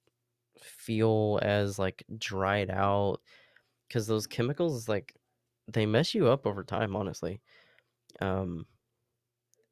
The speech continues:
and for all those guys out there, uh, a lot of those chemicals can actually lead to a lower sperm count if you really care. But, you know, if you don't want kids,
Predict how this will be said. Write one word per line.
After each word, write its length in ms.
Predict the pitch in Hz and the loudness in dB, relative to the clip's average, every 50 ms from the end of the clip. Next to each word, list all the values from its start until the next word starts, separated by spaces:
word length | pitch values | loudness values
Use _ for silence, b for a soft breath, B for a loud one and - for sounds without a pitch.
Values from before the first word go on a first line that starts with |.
| _ _ - | _ _ 0
and 420 | 110 107 107 104 98 95 92 - - | 2 2 2 2 0 -2 -4 -6 -8
for 220 | - - 117 104 | -2 0 2 4
all 100 | 107 113 | 4 4
those 180 | 104 95 92 - | 4 0 0 2
guys 280 | - 107 139 170 131 | 4 4 6 6 4
out 160 | 101 95 98 - | 2 0 0 0
there, 300 | 95 98 98 104 123 B B B B B B B B B B B _ - | 0 0 2 0 -2 B B B B B B B B B B B _ -2
uh, 320 | 107 104 101 98 95 90 - - _ - 50 - _ - - | 0 2 4 4 2 2 0 -6 _ -16 -18 -18 _ -6 -4
a 60 | - | -2
lot 180 | 107 107 120 170 | 2 4 4 6
of 60 | 208 | 6
those 100 | 185 135 | 4 4
chemicals 400 | - - 127 120 113 120 113 107 | 2 2 2 2 2 2 0 0
can 140 | - - 107 | 0 0 0
actually 360 | 104 110 - - - 117 107 | 0 0 0 0 0 2 2
lead 300 | 101 98 104 107 113 107 - | 2 0 0 0 0 0 0
to 120 | - 110 | 0 0
a 40 | 101 | 2
lower 320 | 98 98 104 113 113 104 | 2 4 4 4 4 2
sperm 300 | - - - 110 131 139 | 2 2 2 2 2 2
count 260 | - - 101 95 92 98 | 2 0 -2 0 0 -2
if 160 | 98 - - | -4 -4 -6
you 80 | 98 101 | -2 0
really 180 | 101 98 95 | 0 0 0
care. 340 | - - 107 104 98 90 - - - - | 0 2 2 2 2 2 -2 -6 -2 0
But, 220 | 104 98 92 - - b b b b b b b b b b _ _ _ _ _ _ _ _ _ - | 0 0 0 -2 -6 b b b b b b b b b b _ _ _ _ _ _ _ _ _ -2
you 100 | 101 92 | -2 -2
know, 140 | 87 78 - - | -2 -4 -4 -2
if 120 | - 113 120 | 0 2 4
you 60 | 123 | 4
don't 140 | 147 165 180 | 4 6 4
want 140 | 165 123 - | 4 2 4
kids, 440 | 180 185 170 131 117 - - - | 4 4 4 2 0 -6 -8 -10